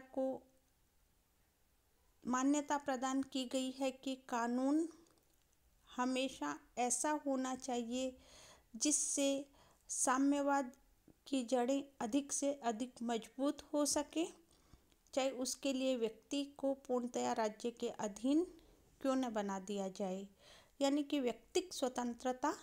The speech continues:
कोई मायने नहीं रखती। सेकंड पॉइंट है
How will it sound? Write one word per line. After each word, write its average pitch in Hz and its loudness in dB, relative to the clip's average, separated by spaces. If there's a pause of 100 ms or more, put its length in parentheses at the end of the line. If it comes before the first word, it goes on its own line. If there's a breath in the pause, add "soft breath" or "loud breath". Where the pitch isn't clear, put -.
(640 soft breath)
कोई 262 2
मायने 240 0 (260)
नहीं 233 2
रखती। 214 -6 (1400 soft breath)
सेकंड 339 0
पॉइंट 311 2
है 302 2